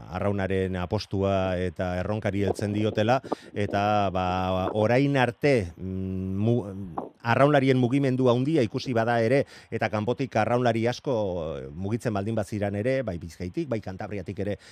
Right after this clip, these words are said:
etortzen zirenak, eta Gipuzkoan barruan baita gauza bera, mm, ba, bueno, talde gehiago egoteak eta traineru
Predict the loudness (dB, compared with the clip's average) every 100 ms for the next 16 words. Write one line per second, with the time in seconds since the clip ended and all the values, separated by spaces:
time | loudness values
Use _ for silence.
0 | -10 -4 -2 -2 -4 -2 0 0 -2 -2
1 | -2 -2 -2 -2 -4 -4 -6 -6 -6 -6
2 | -2 -2 0 -2 -2 -2 -2 -4 -4 -2
3 | -2 -2 -2 -4 -4 0 2 2 0 -10
4 | -20 -12 -4 -2 0 0 0 2 4 4
5 | 2 -4 -18 2 4 6 6 4 6 4
6 | 4 4 4 2 4 4 4 4 4 6
7 | 4 4 -2 -6 -6 -2 -2 -2 -2 -2
8 | -4 -2 0 0 0